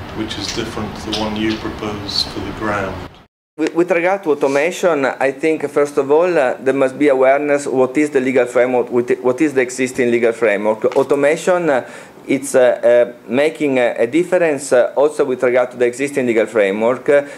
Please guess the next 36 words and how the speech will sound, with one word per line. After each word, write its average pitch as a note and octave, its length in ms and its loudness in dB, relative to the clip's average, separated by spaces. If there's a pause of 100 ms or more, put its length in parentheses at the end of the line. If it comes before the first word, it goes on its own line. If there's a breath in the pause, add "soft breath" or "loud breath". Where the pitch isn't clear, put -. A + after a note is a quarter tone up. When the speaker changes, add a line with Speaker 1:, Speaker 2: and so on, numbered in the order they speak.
(160 loud breath)
Speaker 2:
it C3+ 320 -2
shifts, C#3+ 440 -2
uh, A#2+ 640 2
um, A2+ 560 -2
tasks, B2+ 480 -4
uh, E3 220 4
and A#2+ 120 -2
therefore A#2+ 320 2
liabilities C3 800 0
from B2 160 0
the A#2+ 80 4
operators, C#3 760 2
uh, E3 180 2 (260 loud breath)
to A#2+ 160 2
the, A2 400 2
uh, G#2 220 2
developers A2+ 800 0
of G2+ 100 0
the G#2 80 0
technology, C#3 840 -2
of G#2+ 120 0
the A2 80 0
technologies, D3 840 0
and A#2 440 -2 (100)
of, A2+ 360 2
uh, A2+ 240 2 (380 loud breath)
and A#2+ 260 0
to A#2+ 160 2
those, A#2 480 2
uh, A#2 180 4
who A#2+ 240 2
organize A2+ 600 0
the A#2+ 120 0
framework A2+ 640 0
where, A2 580 2
um, A2+ 140 -2